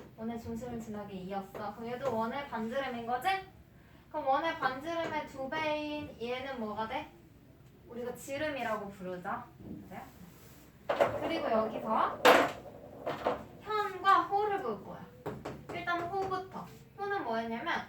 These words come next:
원 위에 두 점 있죠? A, B 두 점을 이었어. 그럼 얘를 점을 찍었을 때 이게 원이잖아. 원이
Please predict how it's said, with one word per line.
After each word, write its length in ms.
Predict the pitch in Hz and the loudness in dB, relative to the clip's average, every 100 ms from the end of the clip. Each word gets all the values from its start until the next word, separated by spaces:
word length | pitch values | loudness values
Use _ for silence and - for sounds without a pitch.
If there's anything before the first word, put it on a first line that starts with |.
| - | -6
원 380 | 247 302 339 269 | 2 2 2 -4
위에 340 | 254 262 262 | -4 -2 -2
두 220 | - 233 226 | -6 -10 -2
점 220 | 240 214 | -2 -2
있죠? 540 | - - 202 - - - - - - - - - - - - - - - | -6 -8 -4 -2 -4 -8 -18 -6 -4 -4 -12 -20 -20 -20 -16 -16 -16 -12
A, 180 | 220 226 | -8 -4
B 120 | 220 | -4
두 160 | 220 220 | -6 -8
점을 300 | 240 233 208 185 | -4 -4 -4 -6
이었어. 460 | 185 185 - 240 - - - - - | -8 -10 -10 -12 -12 -18 -20 -20 -12
그럼 160 | 247 | -4
얘를 580 | 226 220 269 349 370 392 - - - - - - - - | -2 0 0 2 2 2 -4 -10 -6 -6 -10 -18 -20 -4
점을 460 | - 277 294 311 - | -2 0 0 -4 -8
찍었을 540 | - 453 - - 269 - | 0 4 4 4 -2 2
때 240 | 339 - 269 | 0 0 0
이게 120 | 277 | 2
원이잖아. 1040 | 233 226 254 277 269 220 190 214 247 - - - | 2 4 2 2 -2 -2 -4 -2 -4 -6 -12 -10
원이 540 | 240 254 311 359 - | -2 0 0 -2 -4